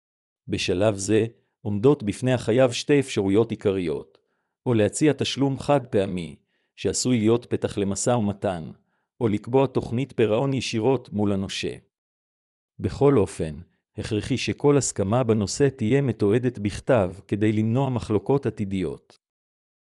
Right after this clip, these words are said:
תוך כמה זמן צריך להסדיר את החוב? במידה ולא פועלים עם קבלת מכתב עורך הדין,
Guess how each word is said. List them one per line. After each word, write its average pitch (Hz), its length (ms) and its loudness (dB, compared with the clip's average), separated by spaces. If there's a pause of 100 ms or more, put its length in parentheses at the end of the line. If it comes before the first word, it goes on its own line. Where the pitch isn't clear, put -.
(240)
תוך 147 280 4
כמה 139 220 2
זמן 117 300 0
צריך 107 360 -4
להסדיר 95 440 -2
את - 100 -8
החוב? 135 460 -2 (1000)
במידה 104 580 2
ולא 110 300 4
פועלים 104 440 2
עם 95 140 0
קבלת 101 480 0
מכתב 117 380 2
עורך 107 320 2
הדין, 98 400 -2